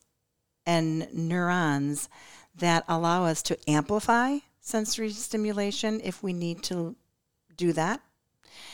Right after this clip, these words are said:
And there are certain nerve cells that actually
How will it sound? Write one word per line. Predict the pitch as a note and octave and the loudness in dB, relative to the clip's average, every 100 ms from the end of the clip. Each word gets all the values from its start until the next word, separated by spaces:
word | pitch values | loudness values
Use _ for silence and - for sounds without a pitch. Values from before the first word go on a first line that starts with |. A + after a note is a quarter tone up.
| - - | -20 -4
And | F#3+ F#3 F3+ E3+ | 2 2 2 0
there | F3+ F3 | 0 0
are | - E3 D#3+ | 2 0 2
certain | - F#3+ F#3 F3+ F3 E3+ E3+ - _ _ - | 0 0 -2 -2 -2 -2 -6 -10 _ _ -18
nerve | F3 F#3 F#3 F3+ | -4 0 0 0
cells | - E3+ D#3+ | 0 0 0
that | E3 D#3+ | -2 0
actually | D#3+ D#3 - D#3+ | -2 -4 -6 -6